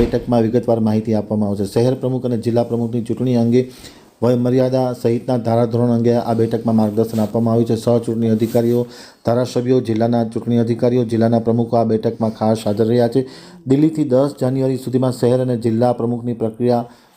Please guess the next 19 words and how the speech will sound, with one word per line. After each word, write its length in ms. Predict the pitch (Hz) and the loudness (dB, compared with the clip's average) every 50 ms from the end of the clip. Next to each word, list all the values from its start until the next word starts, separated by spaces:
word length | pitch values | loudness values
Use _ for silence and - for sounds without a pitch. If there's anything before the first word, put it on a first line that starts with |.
| - - - | -10 -4 0
પૂર્ણ 260 | 131 143 156 160 156 - | 0 2 2 2 0 0
થાય 160 | 147 139 135 139 | 0 -2 0 0
તે 80 | 135 | -2
પ્રકારના 460 | 135 - 131 127 - 127 123 127 123 104 - | -2 -2 -2 -2 0 0 0 0 0 0 0
આદેશો 340 | 110 113 120 120 - 127 113 107 | 0 0 0 0 0 -2 -2 0
જાહેર, 180 | 117 110 117 113 120 117 120 107 | 0 0 0 0 -2 -6 -8 -4
જારી 240 | 110 110 110 120 117 | -2 -2 -2 -2 -2
કરવામાં 260 | 123 123 127 127 127 127 | -2 -2 0 0 0 -2
આવ્યા 140 | 127 117 | -2 -2
છે, 80 | 113 107 | -2 -2
જેને 140 | 110 110 123 120 | 0 2 2 2
લઈને 220 | 120 120 117 113 | 2 2 2 2
આજે 220 | 110 110 113 120 117 117 - - - - _ - | 0 2 0 0 -2 -4 -8 -20 -20 -10 _ -2
આ 80 | 110 117 | -2 0
મહત્વની 420 | 113 117 117 113 113 113 113 113 110 107 | 0 0 0 0 0 0 0 0 0 0
બેઠકમાં 500 | 107 - 113 - - 117 117 113 117 - - _ - | 0 -2 -4 -6 -4 -2 -2 -2 -4 -8 -12 _ -4
પુખ્ત 300 | 135 127 131 - - 127 | -4 -4 -2 -2 -2 0
અને 140 | 127 123 113 | 0 0 0
વિસ્તૃત 340 | 110 110 110 - - 123 | 0 -2 -2 -4 -6 -6